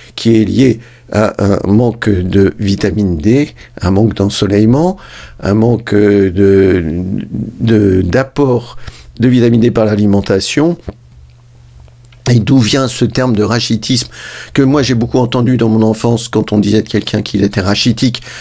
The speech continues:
ça voulait dire qu'il était physiquement très défaillant. Eh bien, le rachitisme donne surtout des atteintes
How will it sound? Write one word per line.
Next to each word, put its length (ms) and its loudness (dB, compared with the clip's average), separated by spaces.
ça 100 0
voulait 240 2
dire 200 -2
qu'il 180 0
était 280 -2
physiquement 560 0
très 160 -2
défaillant. 500 -2
Eh 120 2
bien, 220 2
le 100 2
rachitisme 920 -2
donne 320 0
surtout 580 -2
des 300 -2
atteintes 440 -2